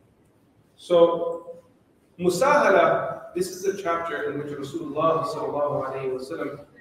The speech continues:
is encouraging both the buyer and seller, the buyer and mushtari,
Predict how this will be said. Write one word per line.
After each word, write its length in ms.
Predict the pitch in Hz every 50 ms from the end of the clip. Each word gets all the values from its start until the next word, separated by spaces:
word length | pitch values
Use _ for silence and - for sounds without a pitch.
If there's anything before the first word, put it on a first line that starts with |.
| - - - - -
is 180 | 160 151 -
encouraging 800 | 151 151 151 - 151 196 214 220 214 220 - 190 185 160 - -
both 520 | - 190 208 - - - - - - -
the 140 | - 170 165
buyer 500 | 156 - - - 180 190 196 202 208 202 180
and 140 | 165 156
seller, 360 | - - 185 165 147 - - - - - - 143
the 140 | 143 143
buyer 580 | 143 147 151 151 151 - 185 196 190 185 190 -
and 180 | 160 160 160 160
mushtari, 480 | 196 202 - - - - - - -